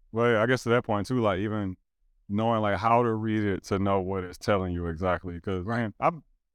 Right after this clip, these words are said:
Speaker 1: we've had situations where, you know, clients will be complaining about other marketers they work with.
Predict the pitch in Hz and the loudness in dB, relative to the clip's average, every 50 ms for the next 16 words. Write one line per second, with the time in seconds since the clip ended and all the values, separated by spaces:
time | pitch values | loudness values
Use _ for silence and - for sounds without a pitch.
0 | _ _ _ _ - 180 185 175 135 - 139 131 117 113 113 113 110 104 110 104 | _ _ _ _ -6 0 2 2 2 2 2 -2 0 2 2 2 2 2 0 2
1 | 107 104 104 98 85 - - 92 110 107 101 95 - _ _ _ _ _ _ _ | 2 2 2 2 -2 -6 -10 -6 -4 -2 -2 -4 -4 _ _ _ _ _ _ _
2 | _ _ - - - _ _ _ _ - - - 120 117 113 113 101 101 107 98 | _ _ -20 -20 -20 _ _ _ _ -6 0 2 4 4 4 2 0 -2 -4 -4
3 | 98 90 - 98 92 - 104 104 107 104 101 98 95 92 95 87 78 - - - | -6 -6 -6 -6 -4 0 0 2 2 2 0 -2 0 2 2 0 0 -2 -8 -6
4 | - 110 110 104 101 95 95 98 101 104 98 - 98 92 90 95 92 87 90 95 | -2 -2 -2 0 0 -2 0 2 2 2 0 -2 -6 -4 -2 0 0 0 0 0
5 | 92 82 85 87 85 82 | -2 -2 -4 -4 -4 -6